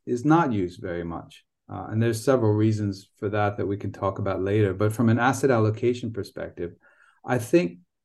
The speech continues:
mean variance optimization is, uh, still foundational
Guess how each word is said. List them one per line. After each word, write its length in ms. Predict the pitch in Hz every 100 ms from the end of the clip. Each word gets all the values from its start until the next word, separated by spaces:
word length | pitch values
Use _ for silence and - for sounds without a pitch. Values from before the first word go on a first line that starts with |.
| _ -
mean 280 | 127 147 135
variance 320 | 127 120 110
optimization 880 | 110 110 104 95 101 101 - 92 92 - -
is, 600 | 113 104 101 98 - - _ -
uh, 300 | 104 98 98 - _ _ _
still 480 | - - 147 127 110 -
foundational 800 | 120 110 101 107 110 104 87